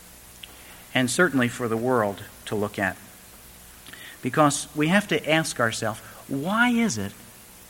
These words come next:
that God would use suffering? Of what purpose is there in suffering?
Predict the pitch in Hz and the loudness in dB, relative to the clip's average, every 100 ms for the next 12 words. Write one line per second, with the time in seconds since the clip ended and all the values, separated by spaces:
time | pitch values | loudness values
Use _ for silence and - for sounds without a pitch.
0 | - - - - - - 139 - 175 185 | -20 -20 -20 -20 -8 -2 -2 -2 0 2
1 | 139 107 113 123 131 131 120 120 151 170 | 4 2 0 -2 0 2 2 -2 -2 0
2 | 117 101 110 - - - 151 135 107 92 | 0 -2 -6 -8 -8 -4 -4 -2 -4 -4
3 | - - - - - - - - - - | -8 -20 -20 -20 -20 -20 -20 -20 -20 -20
4 | - - - 151 127 143 247 277 - - | -20 -20 0 0 0 0 0 0 -6 -20
5 | - - - - 196 240 - 90 - - | -20 -20 -12 -6 2 2 2 -6 -8 -12
6 | - - - - - - - - - - | -12 -14 -20 -20 -20 -20 -20 -20 -6 2
7 | 214 180 113 101 90 87 - - - - | 4 2 -2 -4 -4 -6 -14 -20 -20 -20
8 | - - 120 120 123 120 95 | -12 -4 -4 0 -2 -2 -8